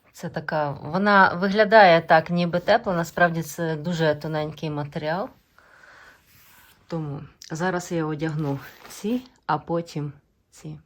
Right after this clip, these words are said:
Отже, друзі, сукня перша. Мені подобається найбільше, тому що темно-синя, е, тобто темний колір, який підкреслює фігуру,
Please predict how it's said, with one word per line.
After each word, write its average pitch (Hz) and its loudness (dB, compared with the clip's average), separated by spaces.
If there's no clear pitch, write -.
Отже, 208 -8
друзі, 170 -10
сукня 170 -14
перша. 190 -14
Мені 214 -8
подобається 190 -10
найбільше, 190 -10
тому 202 -6
що 202 -10
темно-синя, 185 -8
е, 160 -10
тобто 196 -10
темний 175 -10
колір, 170 -4
який 143 -8
підкреслює 165 -10
фігуру, 160 -12